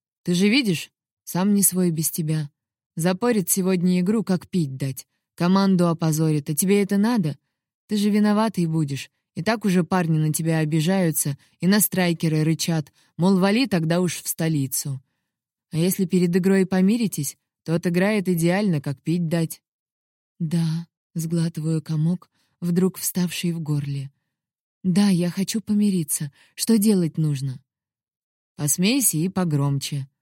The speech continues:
Олег придвигается ко мне, когда ребята проходят мимо гуськом, несмотря на праздник, настроение у всех хмурое.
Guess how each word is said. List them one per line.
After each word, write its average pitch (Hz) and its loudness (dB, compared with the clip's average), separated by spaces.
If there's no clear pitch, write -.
Олег 180 2
придвигается 170 0
ко 170 -2
мне, 196 2
когда 165 0
ребята 170 0
проходят 165 -2
мимо 165 2
гуськом, 185 0
несмотря 185 2
на 190 2
праздник, 202 0
настроение 185 0
у 175 -4
всех 165 -4
хмурое. 139 -6